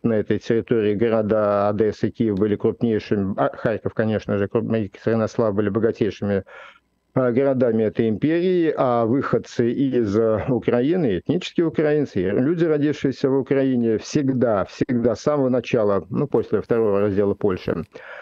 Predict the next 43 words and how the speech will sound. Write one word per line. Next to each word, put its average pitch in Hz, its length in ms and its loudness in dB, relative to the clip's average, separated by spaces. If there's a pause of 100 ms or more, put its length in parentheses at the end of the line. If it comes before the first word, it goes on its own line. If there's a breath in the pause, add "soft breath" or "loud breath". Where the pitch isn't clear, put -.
(300 loud breath)
а, 104 220 0
когда 104 240 2
она 101 140 0
вошла, 104 320 0
эти 104 160 -2
земли 101 260 0
вошли 98 240 0
в 95 60 -6
состав 104 300 0
Российской 104 480 -2
империи, 120 340 0
име-, 117 260 0
империи 120 340 0
Романов 110 520 2
были, 110 280 2 (420)
э, - 100 -6
очень, 135 420 0
очень 127 460 0
и - 40 0
очень 127 360 0
активно 113 380 0
представлены 107 580 0
в 104 120 2
элите 185 320 0
этого 196 200 2
общества, 190 640 0
а 120 320 2
последние, 117 600 0
там, 98 240 0
тридцать 117 420 0
лет 113 200 0
советской 107 480 0
власти, 160 320 0
ну, 123 160 2
выходцы 113 440 -2
с - 120 -8
Украины, 139 520 0
этнические 170 460 -2
украинцы, 165 400 -2
включая 117 360 0
Леонида 107 380 2
Ильича 98 420 0
Брежнева 185 460 0